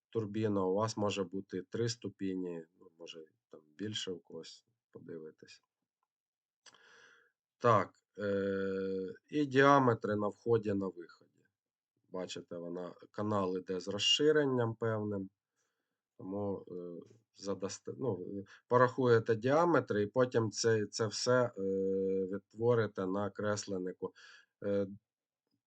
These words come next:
тут вчора така виявилась халепа, ну, для мене, що я відкрив,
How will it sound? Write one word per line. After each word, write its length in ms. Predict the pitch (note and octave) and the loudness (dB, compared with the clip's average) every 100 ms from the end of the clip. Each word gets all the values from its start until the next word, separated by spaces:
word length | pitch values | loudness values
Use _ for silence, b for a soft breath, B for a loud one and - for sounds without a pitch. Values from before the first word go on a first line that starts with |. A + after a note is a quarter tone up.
| _ | _
тут 180 | - G2+ | -10 -10
вчора 440 | - - A#2+ A2 G#2 | -6 4 6 6 2
така 380 | G#2+ - G#2 | 0 2 4
виявилась 680 | G#2 A2 A2 G#2 G#2 G#2 G2 | 4 2 2 0 0 -2 -2
халепа, 540 | - A2+ C#3 D#3 C#3 A2+ | -4 0 2 2 2 2
ну, 220 | A2 F#2 | 2 0
для 200 | G2+ G#2+ | 0 0
мене, 420 | G2+ G2 F#2+ F#2 - b b b b | 2 0 0 -4 -10 b b b b
що 380 | - - G#2 G#2 | -8 -2 0 2
я 320 | G#2+ A2+ A2 | 4 4 4
відкрив, 560 | A2 A2+ A#2+ A#2 G#2 | 0 -2 2 4 4